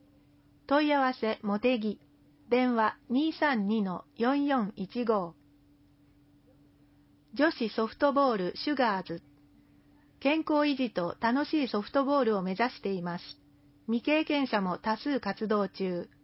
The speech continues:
毎週土曜、十五時から十七時、中新田小で、会費あり。問い合わせ、昼川。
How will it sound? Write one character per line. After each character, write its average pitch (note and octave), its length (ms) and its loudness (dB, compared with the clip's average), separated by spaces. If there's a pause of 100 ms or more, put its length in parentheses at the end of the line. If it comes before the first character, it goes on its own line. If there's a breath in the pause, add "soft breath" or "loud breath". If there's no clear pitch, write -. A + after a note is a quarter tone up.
(500)
毎 C4+ 240 2
週 D4 240 -2
土 C4 140 4
曜、 A#3 380 0
十 D4+ 260 2
五 B3+ 120 4
時 A3 140 -2
か G3 100 -2
ら E3+ 160 -2
十 A#3 240 0
七 A#3 320 -6
時、 F#3 200 -4 (400)
中 A#3 280 2
新 C4 240 0
田 A#3+ 160 2
小 G#3 300 -2
で、 G3 180 -2 (400)
会 C#4 240 2
費 C4+ 200 -2
あ A#3 140 2
り。 G3+ 200 -6 (920)
問 C#4+ 180 2
い C#4 60 2
合 C4+ 80 4
わ B3+ 140 2
せ、 - 320 -2
昼 B3 340 -2
川。 F3+ 420 0